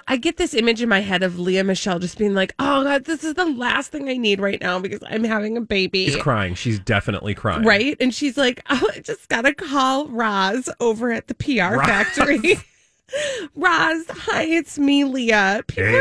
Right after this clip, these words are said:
Speaker 1: are saying mean things about me, Roz. Can you fix it?"
Speaker 2: Yeah, I'll take care of it.
Speaker 1: Okay, fine, thanks.
Speaker 2: 'Cause you know Roz is, like, been in the business for years and has no time for
Speaker 1: She
Speaker 2: any of
Speaker 1: knows
Speaker 2: this.
Speaker 1: how to not say things.
Speaker 2: Yeah.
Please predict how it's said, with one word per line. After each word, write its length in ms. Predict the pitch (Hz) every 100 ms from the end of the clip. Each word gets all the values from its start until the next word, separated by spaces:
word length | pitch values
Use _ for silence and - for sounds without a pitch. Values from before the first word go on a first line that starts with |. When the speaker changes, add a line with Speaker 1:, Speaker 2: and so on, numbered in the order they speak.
| 571
Speaker 1:
are 40 |
saying 440 | 587 539 480 466 320
mean 300 | 311 339 330
things 360 | 285 254 269
about 280 | 294 240 208
me, 140 | 220 208
Roz. 480 | 208 196 202 214
Can 220 | - 392 359
you 120 | 466
fix 380 | - 330 277 -
it?" 200 | 359 349
Speaker 2:
Yeah, 140 | 359 98
I'll 120 | 95
take 240 | - 92
care 260 | - 101 82
of 100 | 73
it. 140 | 71 -
Speaker 1:
Okay, 300 | 320 403 370
fine, 440 | 330 311 220 226
thanks. 460 | 240 - 233 208 123
Speaker 2:
'Cause 40 |
you 80 | 156
know 140 | 175 147
Roz 460 | 104 85 80 85
is, 260 | - 95 -
like, 240 | 85 76
been 200 | 78 90
in 60 | 87
the 80 | 85
business 380 | 80 78 78 -
for 260 | - 80
years 460 | 82 87 90 78 76
and 100 | 85
has 200 | 87 82
no 220 | 87 87
time 300 | 85 80 80
for 140 | 80 -
Speaker 1:
She 240 | - 294
Speaker 2:
any 20 |
of 60 | 277
Speaker 1:
knows 200 | 320 330
Speaker 2:
this. 20 |
Speaker 1:
how 140 | - 208
to 100 | 196
not 400 | 185 160 170 -
say 260 | - 175 160
things. 380 | 165 113 113
Speaker 2:
Yeah. 200 | 92 76